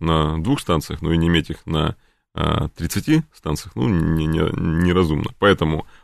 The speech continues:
пока на вот вводимых линиях, особенно тех, которые присоединяются или являются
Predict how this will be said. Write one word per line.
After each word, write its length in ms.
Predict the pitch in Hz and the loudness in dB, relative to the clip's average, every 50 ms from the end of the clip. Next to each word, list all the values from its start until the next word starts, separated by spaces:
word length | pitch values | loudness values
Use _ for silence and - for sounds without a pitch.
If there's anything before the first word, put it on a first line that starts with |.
| _ - | _ -4
пока 420 | 92 92 - 135 147 151 156 147 117 | -2 0 2 4 4 4 4 2 0
на 180 | 98 85 90 90 | 0 2 2 2
вот 160 | 87 73 - - | 2 0 -2 -4
вводимых 640 | 82 78 76 82 107 107 98 98 87 80 78 - | -4 -2 2 2 2 4 4 4 2 2 2 0
линиях, 400 | 127 139 180 196 98 - - - _ _ _ _ _ _ | 0 0 0 0 0 -2 -4 -6 _ _ _ _ _ _
особенно 320 | - 82 - 92 87 90 | -8 -4 0 0 2 2
тех, 180 | 87 - 98 - | 0 0 -2 -2
которые 380 | - - - - 82 82 76 - - - | -2 -4 -2 0 0 0 0 -2 -4 -2
присоединяются 880 | - 101 98 - - 104 95 101 107 107 95 82 73 73 - - - | 0 0 0 2 2 2 2 4 4 4 4 4 4 2 -2 -4 -4
или 160 | 78 82 82 | -2 2 2
являются 480 | 85 87 90 92 85 80 73 - - | 4 4 6 6 6 4 2 -2 -8